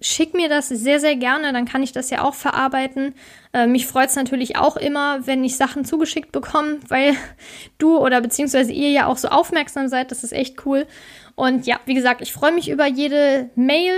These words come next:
äh, diesbezüglich, ähm, über Feedback natürlich auch, vor allem positives Feedback, da geht mein Herzchen auf. Das motiviert übrigen au-, übrigens auch sehr, das heißt, wenn dir der Podcast gefällt und du noch nicht ein St-, äh,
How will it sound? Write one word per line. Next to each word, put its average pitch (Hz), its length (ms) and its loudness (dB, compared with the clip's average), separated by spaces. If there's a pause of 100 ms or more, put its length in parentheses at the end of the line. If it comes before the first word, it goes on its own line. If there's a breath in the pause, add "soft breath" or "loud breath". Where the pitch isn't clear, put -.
(640)
äh, 269 260 -2
diesbezüglich, 294 1120 -2
ähm, 233 200 0
über 233 200 -6
Feedback 254 460 0
natürlich 233 440 -2
auch, 262 120 2
vor - 120 -4
allem 240 120 4
positives 285 580 0
Feedback, 277 340 -4
da 226 100 -4
geht 226 200 -8
mein 226 140 -2
Herzchen 247 460 -6
auf. 254 220 -2 (380 loud breath)
Das 277 160 2
motiviert 330 480 4
übrigen 285 400 -2
au-, - 160 -6 (280)
übrigens 294 540 -2
auch 233 160 0
sehr, 269 280 0
das 262 200 -4
heißt, 269 260 2 (520 loud breath)
wenn 277 220 2
dir 349 80 4
der 339 120 6
Podcast 269 500 -4
gefällt 233 520 -4
und 294 200 -2
du 311 400 2
noch 277 320 -4
nicht 330 460 2 (140)
ein 269 520 -2 (100)
St-, - 260 -12
äh, 226 140 -6